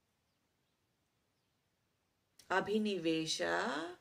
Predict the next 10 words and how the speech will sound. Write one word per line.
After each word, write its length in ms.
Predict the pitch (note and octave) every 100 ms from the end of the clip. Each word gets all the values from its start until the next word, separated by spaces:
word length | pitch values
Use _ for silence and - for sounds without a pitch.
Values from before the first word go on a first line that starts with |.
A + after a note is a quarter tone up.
| _ _ _ _ -
is 260 | F3 D#3+ F#3
nothing 720 | F#3+ A#3 C4+ D4 D4 E3+ A2 - - _ _ _ E3
but 480 | D#3 F3 D#4 E4 F4+ - - - - - C#3+ D3
raga, 720 | E3+ A3 A#3+ G#3+ C#3+ - - _ _ _ _ _ _ -
attachment 960 | F3 - - A#3 C4 - B3+ B3+ A#3+ A3+
with 300 | G#3+ G#3 -
this 240 | F#3 -
body, 480 | D#3 D3+ - - - _ _ _ _ _ _ _ _ _ _
and 380 | F3 A3 F4 G4+ F#4 - _ _ _ _ -
aversion 840 | F#3+ F#3+ D#4 F#4+ D#4 C#4+ F#3 C#3+